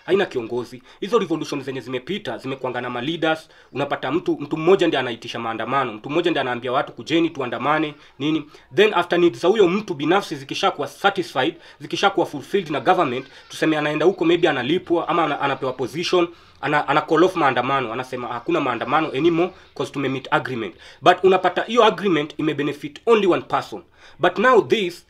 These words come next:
hii ni kila mtu ni leader. Hatuwezi kuwa ati tunataka sasa kuform political party, tukuwe na leader mmoja mwenye anaturepresent huko.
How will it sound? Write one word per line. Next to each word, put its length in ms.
hii 180
ni 80
kila 280
mtu 200
ni 100
leader. 340
Hatuwezi 400
kuwa 260
ati 160
tunataka 340
sasa 180
kuform 280
political 440
party, 420
tukuwe 200
na 100
leader 280
mmoja 400
mwenye 220
anaturepresent 680
huko. 420